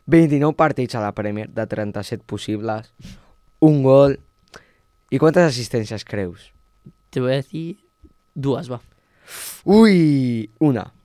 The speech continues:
Speaker 2: Ah!
Speaker 1: I ha jugat el quaranta-u per cent a l'onze titular i el quaranta per cent, per cent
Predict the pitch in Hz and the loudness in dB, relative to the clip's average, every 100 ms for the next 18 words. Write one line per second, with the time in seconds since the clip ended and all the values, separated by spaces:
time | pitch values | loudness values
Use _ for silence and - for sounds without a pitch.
0 | _ 180 - - - - - - _ - | _ 4 4 2 -2 -12 -14 -18 _ -2
1 | 147 139 - _ _ _ _ - _ 147 | 0 0 -4 _ _ _ _ -20 _ 0
2 | 156 160 139 107 - _ _ _ 120 127 | 2 4 4 2 -6 _ _ _ -4 -2
3 | 120 120 123 - 135 127 123 139 110 147 | 0 0 -2 -4 -2 -2 0 -2 0 0
4 | 131 127 110 98 - _ _ _ 110 123 | 0 -6 -8 -10 -16 _ _ _ -4 -2
5 | 135 139 123 113 120 143 143 _ _ _ | 0 -2 -4 -4 -2 0 -2 _ _ _
6 | _ _ _ - 127 123 120 127 127 123 | _ _ _ -6 -2 0 -2 -2 -2 -2
7 | 127 127 127 127 123 _ 120 113 127 127 | -2 -4 -2 -4 -6 _ -8 -6 -2 -2
8 | 127 | -2